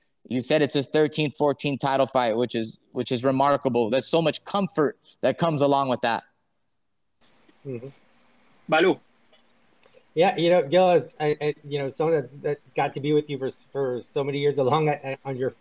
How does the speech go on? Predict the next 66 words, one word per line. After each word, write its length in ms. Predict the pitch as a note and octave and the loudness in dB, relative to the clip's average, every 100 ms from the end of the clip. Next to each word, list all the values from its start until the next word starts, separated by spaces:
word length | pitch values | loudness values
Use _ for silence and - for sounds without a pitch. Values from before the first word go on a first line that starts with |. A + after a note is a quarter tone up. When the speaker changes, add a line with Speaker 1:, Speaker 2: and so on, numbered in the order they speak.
| C#3+ | -4
Speaker 2:
fights. 340 | C#3 C#3 - _ _ _ | -2 -2 -6 _ _ _
I 60 | C3+ | -8
remember 300 | C#3 D#3+ D#3+ | -2 2 4
we 100 | D3+ | 4
would 180 | C3+ - _ | 0 -4 _
see 440 | D3 D3 C#3+ C3+ - - | -6 -4 -4 -6 -10 -4
Jose 320 | C3 B2+ B2+ | -2 0 0
Aldo, 520 | C3+ C#3 C3 C3+ B2 - _ _ _ - | 0 0 0 0 0 -4 _ _ _ -6
and 100 | C3+ | -2
we 60 | |
were 200 | C#3 C#3 | 0 2
always 320 | C#3 D3+ D3 | 2 2 0
sizing 320 | - D3 C#3 C3 | 0 0 0 -2
him 180 | B2 | -2
up, 200 | B2+ A2+ - | -2 -4 -4
right? 240 | B2+ C3+ - | -4 -4 -8
I 80 | B2+ | -8
think 260 | C#3 C#3 | -8 -6
you're 160 | C#3+ C3+ | -4 -2
always 220 | C#3 C3+ | -2 -2
like, 260 | C3+ C3 - | -4 -6 -6
we 80 | C#3 | -6
would, 220 | C3+ C3+ | -8 -6
we 80 | D3 | -2
would 160 | D3 C3+ | -2 2
look 240 | E3 D#3+ | 2 4
over 240 | D#3+ D#3 | 2 4
and 120 | C#3+ B2+ | 2 0
see 160 | D#3+ | -2
how 160 | C3+ C3+ | 0 0
big 220 | B2 D3 | 2 0
he 100 | C#3+ | 0
was, 380 | C#3 C#3 C3 A#2 _ _ _ _ _ | -2 -2 -4 -8 _ _ _ _ _
and 120 | C#3+ | -2
you 60 | D3 | 0
were 100 | C#3 | 0
like, 140 | C3 | 0
"Okay," 320 | C#3+ C#3+ D3 C#3 | -4 -2 -2 0
we, 240 | D3 D#3 | 0 -2
you 100 | C#3 | 0
were 80 | D#3 | 0
the 80 | D3 | 0
Strikeforce 520 | - D3 - C#3+ - | -2 -4 -2 -4 -2
champ, 320 | D3+ C#3+ - | -2 -2 -4
and, 120 | B2 C3+ | -10 -12
and 140 | B2+ | -6
Aldo 300 | C3+ C#3 C#3+ | -4 -2 -2
was, 200 | C3 C3 - - | -2 -6 -10 -8
you 80 | B2 | -8
know, 80 | |
training, 520 | A#2+ - E3 E3+ E3 C3+ | -6 -2 0 0 -4 -4
and 120 | A#2 | -6
he 80 | D3+ | -6
was 80 | |
just 200 | B2+ A#2+ - | -6 -6 2
big, 340 | D3 C3 A2 _ - - - _ | 2 2 -2 _ -20 -20 -20 _
and 80 | C#3 | 2
we 80 | E3 | 4
were 60 | |
wondering, 240 | E3 E3 D3 | 4 4 0
like, 180 | C3 - | -2 -2
"How 140 | E3 | 0
does 180 | F3 C3+ | 2 2
that 200 | D3+ D#3 | 0 0
guy 160 | D3 C#3+ | 0 0
make 320 | C#3+ D3 | 0 -2